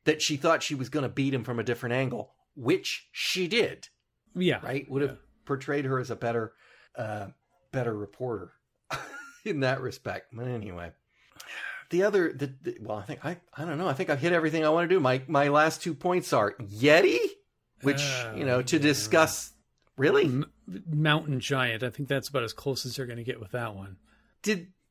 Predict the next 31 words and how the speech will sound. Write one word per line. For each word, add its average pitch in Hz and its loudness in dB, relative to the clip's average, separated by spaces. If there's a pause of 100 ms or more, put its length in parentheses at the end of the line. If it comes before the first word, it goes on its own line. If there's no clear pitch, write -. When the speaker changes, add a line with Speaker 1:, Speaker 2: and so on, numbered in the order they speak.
(120)
Speaker 1:
<sighs> - -12
they 269 4
actually 392 0
said 233 0
the 226 0
word 180 2
Yeti, 180 2
though, 123 0
Speaker 2:
I 175 4
Speaker 1:
didn't 208 2
Speaker 2:
know, 143 2
Speaker 1:
they? 165 -2
Speaker 2:
a 170 -2
number 160 0
of 120 -2
times, 117 -6
yeah. 120 -2 (500)
Speaker 1:
I 180 6
mean, 196 6
in, 202 2
in, 170 -2
in 160 -4 (480)
English, 120 -2 (440)
or, 104 -4
uh, 98 0 (120)
or 101 -4 (440)
whatever 113 -2
that 95 -2
is, 95 -4
Lapsa, 104 -2
or 90 -8